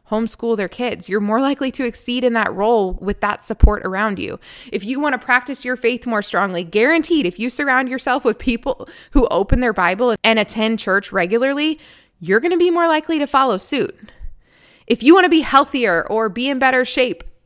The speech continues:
spend time with people that make good food choices, that cook at home rather than eating out, move their body daily. Guaranteed you're gonna be much more inspired to do that as well.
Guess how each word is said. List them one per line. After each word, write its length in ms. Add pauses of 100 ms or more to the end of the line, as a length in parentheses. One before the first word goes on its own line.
(100)
spend 420
time 300
with 120
people 280
that 160
make 300
good 180
food 260
choices, 520
that 200
cook 200
at 100
home 320
rather 260
than 160
eating 320
out, 280
move 200
their 120
body 280
daily. 420 (400)
Guaranteed 480
you're 100
gonna 140
be 120
much 340
more 180
inspired 440
to 80
do 100
that 160
as 120
well. 280